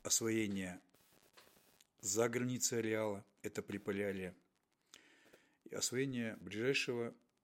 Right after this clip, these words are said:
космоса и космоса. Для реализации первых необходимо планирование,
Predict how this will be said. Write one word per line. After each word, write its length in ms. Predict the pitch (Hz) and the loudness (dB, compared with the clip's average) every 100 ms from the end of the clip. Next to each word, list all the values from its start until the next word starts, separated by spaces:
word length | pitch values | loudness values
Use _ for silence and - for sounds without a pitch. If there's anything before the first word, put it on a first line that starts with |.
| - | -2
космоса 600 | 131 - 120 - 117 110 - _ | 0 0 -2 -2 -2 -6 -8 _
и 60 | 165 | -14
космоса. 520 | - 95 - - - - _ _ _ _ _ _ _ _ _ - - - - - _ _ | -8 -6 -6 -10 -12 -12 _ _ _ _ _ _ _ _ _ -20 -20 -20 -20 -20 _ _
Для 180 | 104 127 | 0 2
реализации 720 | 135 131 139 139 - 135 127 | 2 4 8 8 6 4 2
первых 560 | 123 156 156 117 95 - - _ _ - - _ _ _ _ _ | 0 2 4 4 0 -4 -20 _ _ -20 -20 _ _ _ _ _
необходимо 540 | 117 120 - 113 127 107 | -6 -4 -2 -2 0 0
планирование, 680 | 117 120 117 104 85 87 | 2 2 2 -2 -4 -8